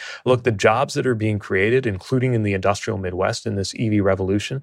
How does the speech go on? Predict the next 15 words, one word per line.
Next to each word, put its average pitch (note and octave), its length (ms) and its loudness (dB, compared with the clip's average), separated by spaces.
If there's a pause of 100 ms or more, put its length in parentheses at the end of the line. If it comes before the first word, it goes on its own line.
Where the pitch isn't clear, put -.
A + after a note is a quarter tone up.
(340)
they're D4+ 80 0
not E3 100 4
Republican C3+ 420 2
jobs B2 300 2
or G2+ 60 -6
Democratic G#2+ 540 -2
jobs. - 300 -4
They're - 140 -2
American D#3 380 2
jobs, - 320 -10
and B2 80 -6
they're A2+ 80 0
benefiting A#2 520 2
American G#2 360 -2
families. - 440 -8